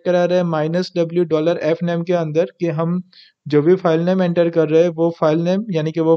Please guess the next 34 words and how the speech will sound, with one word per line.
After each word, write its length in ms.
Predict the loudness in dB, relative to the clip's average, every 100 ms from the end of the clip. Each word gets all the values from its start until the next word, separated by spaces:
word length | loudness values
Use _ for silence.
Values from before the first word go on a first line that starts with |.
| 2
फाइल 220 | 0 2
वहाँ 200 | 0 0
पे 120 | 2
एग्जिस्ट 440 | 2 0 -2 -2 -2
होनी 180 | -2 -2
चाहिए 380 | -2 -2 -4 -8 _ _ _ -4
और 280 | 0 0 -2 _ _ _ 0
उस 240 | 0 2
फाइल 220 | 2 4
के 120 | 4 2
ऊपर 480 | 2 2 2 0 0 _ _ -6
राइट 400 | 0 2 0 -2
परमिशन 560 | -2 -2 -6 -6 -4 -2
होनी 380 | -2 -4 -4 -6 -10 _ _ _
चाहिए। 480 | 0 2 0 -6 -12 _ _ _ -4
ओके, 200 | -4 -4
तो 1200 | -8 _ _ _ _ _ _ _ _ _ _ 0
अगर 160 | 2
दोनों 280 | 0 0 0
कंडीशन 420 | -2 -4 -4 -4
मेरी 220 | -4 -4 -6
ट्रू 240 | -2 2
हो 100 | 4
जाएगी 400 | 4 2 2 -4
तो 140 | -6 0
then 300 | 0 0 2
पार्ट 180 | 0
के 100 | 0
अंदर 240 | -2 -2 -2
लिखा 260 | -2 0
हुआ 220 | 0 2 0
वहाँ 220 | 0 -2
पे 140 | -2 -2
मेरा 220 | 0